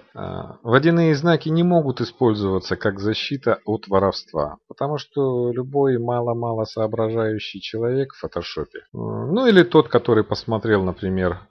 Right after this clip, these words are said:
мой урок «Убираем лишнее», подобным образом может сделать все, что угодно с картинкой. Здесь дело совести. Я, например, использую водяной знак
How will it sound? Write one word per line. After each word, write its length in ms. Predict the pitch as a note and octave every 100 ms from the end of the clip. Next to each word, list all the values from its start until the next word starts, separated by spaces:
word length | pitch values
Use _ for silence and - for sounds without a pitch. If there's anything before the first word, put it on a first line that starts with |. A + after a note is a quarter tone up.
| -
мой 260 | G#2+ A2 A2+
урок 460 | A2 A2+ B2+ B2 -
«Убираем 520 | G2 F#2 F#2 F2+ F2
лишнее», 540 | F2 D#2+ - D2 D2 - _ -
подобным 540 | B2 C3+ D#3+ C3+ C3+
образом 460 | C#3 B2+ A2+ A2 G2+
может 340 | G#2 G2+ F#2+ -
сделать 600 | G2 F#2+ G2+ A2 G2 F2+ -
все, 180 | - B2+
что 220 | A#2 -
угодно 440 | G#2 F#2 E2 D#2 E2
с 80 | -
картинкой. 560 | E2 - - D#2+ - _ -
Здесь 420 | G2+ B2+ G#3 D#3+
дело 280 | A#2+ E3+ C#3+
совести. 560 | - E2+ D#2 - - _ -
Я, 200 | C3 A3+
например, 420 | F#3+ F#3+ F#3 D#3
использую 720 | C#3 - D3+ C3+ C3+ C3 A#2+
водяной 420 | A2+ A#2 A#2+ A2+
знак 340 | G#2 A#2 G#2+